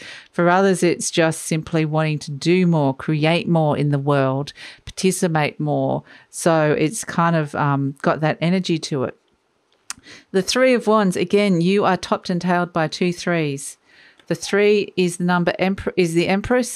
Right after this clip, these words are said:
and the Three of Wands is at the base of your reading. So the three represents manifestation,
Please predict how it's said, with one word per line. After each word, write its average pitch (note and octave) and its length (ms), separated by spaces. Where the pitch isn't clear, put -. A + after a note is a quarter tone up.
and E3 200
the D#3 40
Three F3+ 260
of E3+ 120
Wands E3 360
is E3 200
at - 200
the D3+ 80
base D#3+ 360
of E3+ 100
your D#3 220
reading. D#3 500
So F3 600
the F3+ 140
three G#3 400
represents F3+ 720
manifestation, D#3 1200